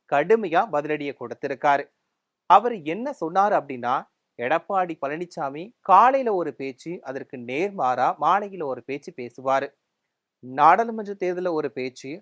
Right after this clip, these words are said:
அதற்கு நேர்மாறா இப்போ பா ஜ கவோட கூட்டணி அப்படின்னு சாடினாரு. போன வாரம் கம்யூனிஸ்டுகளையே காணும்னு சொன்னாரு எடப்பாடி. ஆனா இந்த வாரம் அழைக்கிறாரு. கம்யூனிஸ்டுகளுக்கு அவர் விரிப்பது ரத்தின கம்பளம் அல்ல,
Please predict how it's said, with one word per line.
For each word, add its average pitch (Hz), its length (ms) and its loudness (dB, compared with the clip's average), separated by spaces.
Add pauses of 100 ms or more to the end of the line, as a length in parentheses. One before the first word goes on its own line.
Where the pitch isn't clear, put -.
(100)
அதற்கு 160 380 -4
நேர்மாறா 127 600 -2 (120)
இப்போ 165 280 -6
பா 147 240 0
ஜ 196 160 -8
கவோட 147 400 -4
கூட்டணி 143 380 -10
அப்படின்னு 117 340 -10
சாடினாரு. 127 560 -4 (760)
போன 277 260 4
வாரம் 147 420 0 (520)
கம்யூனிஸ்டுகளையே 220 880 2
காணும்னு 180 560 -2
சொன்னாரு 143 440 -2
எடப்பாடி. 127 520 -4 (400)
ஆனா 247 260 6 (100)
இந்த 160 260 -6
வாரம் 135 340 -2
அழைக்கிறாரு. 135 560 -2 (560)
கம்யூனிஸ்டுகளுக்கு 208 800 2
அவர் 139 220 0
விரிப்பது 143 460 -6 (200)
ரத்தின 214 460 -4
கம்பளம் 147 500 -2
அல்ல, 139 200 -4